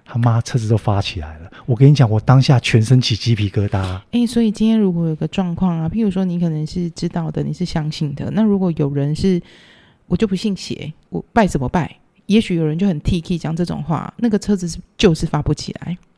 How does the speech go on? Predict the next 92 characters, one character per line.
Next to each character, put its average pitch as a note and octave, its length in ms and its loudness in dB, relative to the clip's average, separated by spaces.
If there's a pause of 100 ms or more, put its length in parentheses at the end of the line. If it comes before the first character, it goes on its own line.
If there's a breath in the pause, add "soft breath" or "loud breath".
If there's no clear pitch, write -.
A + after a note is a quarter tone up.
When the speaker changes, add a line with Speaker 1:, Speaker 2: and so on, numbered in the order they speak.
(340)
Speaker 2:
可 F#3 100 2
能 E3+ 140 4
会 G#3 100 4
有 E3+ 60 2
这 F3 80 0
种 D#3+ 120 -2
状 D3+ 180 0
况， D3+ 160 -2
Speaker 1:
我 G#2+ 40 0
跟 A2+ 120 4
你 A2 60 6
讲， A2 100 4
Speaker 2:
对 F#2+ 100 2
不 E2+ 140 -4
对？ F#2+ 80 -4
Speaker 1:
我， G#2 80 -2 (880)
好， G2 160 -6
我 F#2 120 -6
们 G#2 160 2
真 B2+ 140 4
的 A#2+ 60 6
有 F2+ 120 0
一 - 20 -4
个 F#2 100 -6
阿 F2+ 80 -4
兵 F2+ 140 -6
哥 F2+ 160 -6
就 F2 100 -6
是 E2 120 -10
这 - 160 -8
样 C#2+ 140 -10
子， - 160 -20 (260 soft breath)
他 F#3 320 2 (340)
就 A3 120 4
是 A3 260 4
啊， G3+ 140 0 (100)
嗯， D3 240 6
在 G3+ 120 6
部 F#3 140 4
队 E3+ 140 10
有 C3+ 60 12
很 A2 80 6
多 A2 100 4
禁 G#2 200 0
忌， E2+ 320 -8
像 F3 220 2
我 C3 40 2
们 G#2 80 0
在 C3 120 4
装 B2 180 0
甲 B2+ 140 -2
车 G#2 120 -4
上 F#2+ 200 -4
面， E2+ 240 -6 (200)
哦， E2+ 160 -6 (200)
我 G#2 80 -2
们 A2 100 2
可 G#2+ 160 0
能 F2+ 200 0
就 A2+ 80 0
是 F#2+ 440 -2 (600)
不 D#3+ 100 2
管 F#2 160 0
在 A2+ 140 4
进 A2 260 -2
出 G2 220 -8
的 F2+ 100 -4
时 - 180 -10
候 F2 200 -6
干 E2+ 180 -4
嘛， D#2+ 100 -8
我 E2+ 60 -6
们 F#2 100 -2
都 A2+ 140 2
一 G#2+ 60 2
定 G#2 100 0
要 G2+ 80 2
注 G2+ 160 -4
意 F#2 100 -4
安 F2 140 -4
全， - 160 -6
因 B2+ 60 4
为 D#3 60 4
装 C#3+ 180 4
甲 G2 120 0
车 G#2 200 -2
的 F#2 60 -2
车 - 280 -2
门 D#2+ 240 -2
是 - 160 -6
钢 G2 260 -4
板， - 160 -10